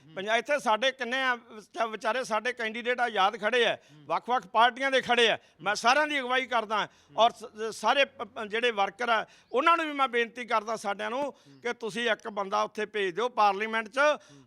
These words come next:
Speaker 2: ਅਵਤਾਰ ਸਿੰਘ ਸਹੋਤਾ, ਤੁਹਾਨੂੰ ਦੁਬਾਰਾ ਕੈਂਡੀਡੇਟ ਲੱਭਣ ਦੀ ਲੋੜ ਨਹੀਂ ਪੈਣੀ।
Speaker 1: ਤੁਸੀਂ ਚੋਰ ਫੜੋ ਮੋਰਚੇ ਦੀ ਗੱਲ ਕਰ ਦਿਓ, ਨਾਮ ਖਾਸ ਚੋਰ ਆ, ਮੈਂ ਉਹਦੇ 'ਤੇ ਜ਼ਰੂਰ ਤੁਹਾਡੇ ਤੋਂ ਸਵਾਲ ਲੈਣਾ ਚਾਹੂੰਗਾ। ਤੁਹਾਨੂੰ ਕੀ ਲੱਗਦਾ ਕਿ ਇਹ ਚੋਰ ਹੁੰਦੇ ਨੇ ਜਿਹੜੇ ਗ-, ਜ-, ਗ-, ਜਾ-, ਗਲਤ ਸਰਟੀਫਿਕੇਟ ਬਣਾਉਂਦੇ?
Speaker 2: ਦੇਖੋ ਜੀ, ਜਿਹੜਾ ਬੰਦਾ ਕਿਸੇ ਦਾ ਹੱਕ ਖਾਂਦਾ ਹੈ,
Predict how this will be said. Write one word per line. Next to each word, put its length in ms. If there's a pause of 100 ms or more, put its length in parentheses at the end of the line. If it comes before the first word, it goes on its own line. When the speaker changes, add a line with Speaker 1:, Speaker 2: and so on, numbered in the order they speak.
(100)
Speaker 2:
ਅਵਤਾਰ 340
ਸਿੰਘ 220
ਸਹੋਤਾ, 600 (200)
ਤੁਹਾਨੂੰ 260
ਦੁਬਾਰਾ 240
ਕੈਂਡੀਡੇਟ 420
ਲੱਭਣ 220
ਦੀ 120
ਲੋੜ 160
ਨਹੀਂ 100
ਪੈਣੀ। 200
Speaker 1:
ਤੁਸੀਂ 180
ਚੋਰ 260
ਫੜੋ 260
ਮੋਰਚੇ 400
ਦੀ 180
ਗੱਲ 120
ਕਰ 140
ਦਿਓ, 140
ਨਾਮ 360
ਖਾਸ 220 (140)
ਚੋਰ 200
ਆ, 60
ਮੈਂ 120
ਉਹਦੇ 100
'ਤੇ 160
ਜ਼ਰੂਰ 280
ਤੁਹਾਡੇ 260
ਤੋਂ 180
ਸਵਾਲ 200
ਲੈਣਾ 180
ਚਾਹੂੰਗਾ। 380 (340)
ਤੁਹਾਨੂੰ 260
ਕੀ 100
ਲੱਗਦਾ 320
ਕਿ 100
ਇਹ 140
ਚੋਰ 260
ਹੁੰਦੇ 260
ਨੇ 100 (180)
ਜਿਹੜੇ 160
ਗ-, 260
ਜ-, 340
ਗ-, 240
ਜਾ-, 260
ਗਲਤ 320
ਸਰਟੀਫਿਕੇਟ 420
ਬਣਾਉਂਦੇ? 320
Speaker 2:
ਦੇਖੋ 300
ਜੀ, 300
ਜਿਹੜਾ 480
ਬੰਦਾ 760 (400)
ਕਿਸੇ 320
ਦਾ 180
ਹੱਕ 440
ਖਾਂਦਾ 400
ਹੈ, 300